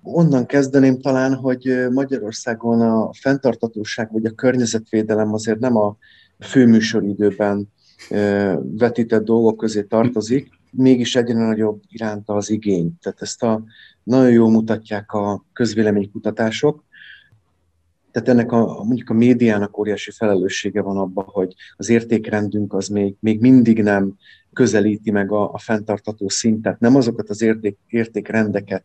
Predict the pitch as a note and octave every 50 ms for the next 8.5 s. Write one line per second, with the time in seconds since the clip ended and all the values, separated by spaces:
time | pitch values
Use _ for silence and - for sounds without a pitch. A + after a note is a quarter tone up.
0 | _ _ - A2+ G#2+ G#2 G2+ G2 G2 _ G#2+ G#2+ - - - F#2 F2+ G#2 G#2+ G#2+
1 | G#2 G#2 F#2+ F2+ - - - A2+ G#2 G2+ F#2+ D2 - - - - - - _ _
2 | - G#2+ A2 A2 A2 A2+ A2+ A#2 A#2 A2+ A#2 A#2 A2 G#2 G#2 G2+ G#2 G2+ G2+ G2+
3 | - - - G#2+ - - - - - A2 G#2 G#2 G#2 G#2 G#2 F2+ - - A2 G#2+
4 | G#2 G2+ G2 G2+ G2 - - F#2+ F2+ - - G#2 G#2 - - A2 G2+ G2 G2 G2
5 | G2 G2 F#2+ F#2+ - _ _ - - - - _ _ - F#2+ F#2+ G#2 G#2 G#2 G2+
6 | G2 G2 - - G2+ G2 F#2+ - G2 F2+ - G2 F#2+ - _ - G3 F#2+ F#2 -
7 | - _ _ G#2+ G#2 G#2+ G#2+ G#2+ G#2+ G#2 A#2 A#2+ C3+ D3+ D3+ - - - - -
8 | _ _ A#2 A2 A#2 A2 A2 G#2+ -